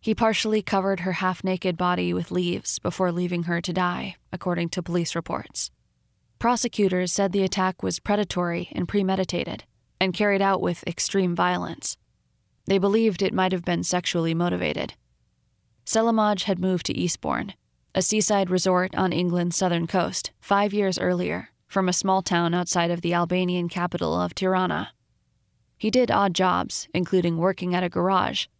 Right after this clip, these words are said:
and lived with his Romanian partner until they split up in about August twenty twenty-one, after reports by the woman of domestic abuse.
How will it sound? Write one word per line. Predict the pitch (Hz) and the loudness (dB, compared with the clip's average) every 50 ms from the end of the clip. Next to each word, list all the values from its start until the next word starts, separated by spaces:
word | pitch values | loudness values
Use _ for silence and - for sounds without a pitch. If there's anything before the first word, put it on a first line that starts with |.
| _ _ - | _ _ -2
and | - 202 | 0 2
lived | 208 214 208 - | 2 0 2 2
with | 226 220 - | 0 0 0
his | 208 196 175 - | 0 -2 0 0
Romanian | - 180 175 185 196 196 190 185 175 175 170 | 0 0 0 2 2 2 2 2 0 0 0
partner | - 202 196 - 180 175 175 175 180 - | 0 0 0 2 0 -2 -2 -2 -4 -4
until | - 180 175 196 175 | -2 0 0 2 2
they | 180 170 | 2 0
split | 170 - - 190 190 185 202 | 0 -2 0 0 2 2 4
up | 185 175 160 - | 2 2 0 -2
in | - 170 | 0 0
about | 175 165 175 175 180 170 - - | 0 2 2 0 0 0 0 0
August | 170 180 175 180 170 170 165 - - | 0 0 2 0 -2 -2 -2 -4 -2
twenty | - 175 170 170 165 | -2 0 0 0 0
twenty-one, | - 180 175 170 170 180 185 175 170 - 190 - _ _ _ _ - | 0 0 0 0 0 0 0 -2 -2 -4 -6 -10 _ _ _ _ -2
after | - 190 175 - 190 | -2 0 0 -2 0
reports | - 175 185 170 - 220 214 202 - - | 0 0 0 0 0 0 0 0 -2 0
by | - 180 175 | 0 0 2
the | 165 170 | 2 2
woman | 170 170 170 170 170 175 175 | 2 2 2 2 2 2 2
of | 170 160 - | 0 0 -2
domestic | - 170 175 170 165 - - 190 - | 0 0 0 0 0 -2 -4 -4 -4
abuse. | 180 175 180 180 - - - - - - | -4 -2 -2 -2 -2 -2 -2 -2 -2 -2